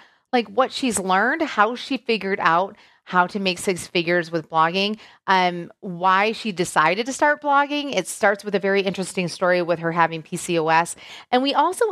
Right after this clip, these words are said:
end with the show talking about, um, cycle syncing, which I know may seem, like, very bizarre, but I am gonna be airing some episodes after this about,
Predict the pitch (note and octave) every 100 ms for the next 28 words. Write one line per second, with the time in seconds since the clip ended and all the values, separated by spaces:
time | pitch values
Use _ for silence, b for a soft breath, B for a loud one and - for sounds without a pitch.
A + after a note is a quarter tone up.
0 | - G#3+ A3 A3 - F#3+ F#3+ - G3+ F3+
1 | F3 - G3 G#3+ D#4+ D#4+ A3+ F#3+ E3 D#3+
2 | - - F3+ D#3+ D3+ - G3 F3+ F#3 -
3 | E3 D3+ A2+ E3+ F3+ - B B B -
4 | A3 A3 B3 D4+ D#4+ - A3+ G#3 F3 -
5 | D#3+ F3 F#3 G3+ F3+ C#3 D3+ B3+ - B
6 | B - G#3 F#3+ G3+ G#3+ C4+ C4+ C4 A3
7 | G3+ G3 E3+ _ _ _ _ _ _ F#3
8 | G#3+ C4 D4+ C#4 G3+ E3+ F#3+ G#3+ A3+ A3+
9 | - E3+ E3 E3+ G#3+ G3+ D#3 D#3+ A#3+ -
10 | - B B - F#3 G3 G3 G3+ G3